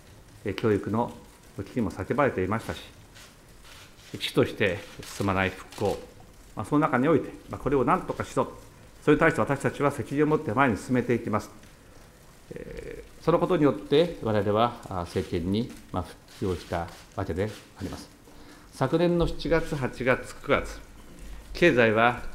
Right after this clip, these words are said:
マイナス三点六パーセント、まさにマイナス成長だった。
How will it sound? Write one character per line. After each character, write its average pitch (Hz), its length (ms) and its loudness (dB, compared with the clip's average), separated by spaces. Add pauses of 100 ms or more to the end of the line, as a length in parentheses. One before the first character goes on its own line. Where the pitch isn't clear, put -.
(500)
マ 135 160 6
イ - 20 8
ナ 143 120 6
ス 143 340 0 (340)
三 123 300 2
点 87 280 -2
六 92 160 -6
パ 131 140 4
ー 120 40 2
セ 123 120 0
ン 90 60 0
ト、 - 100 -10 (720)
ま 135 120 2
さ 139 100 4
に 95 80 2 (440)
マ 131 140 8
イ - 20 4
ナ 185 100 4
ス - 60 -4
成 165 140 6
長 95 120 -2
だ 80 60 -6
っ - 40 -12
た。 - 140 -16